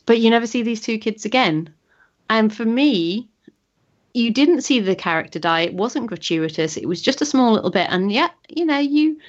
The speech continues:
you watch it and you wonder, what, what kind of did happen to them?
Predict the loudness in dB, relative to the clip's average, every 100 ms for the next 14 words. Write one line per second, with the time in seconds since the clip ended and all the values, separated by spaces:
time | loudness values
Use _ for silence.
0 | -20 _ 0 2 2 0 -2 0 2 2
1 | 2 2 0 -2 -4 -4 -4 -8 -10 2
2 | 4 6 4 0 -2 -4 -4 -2 -2 -4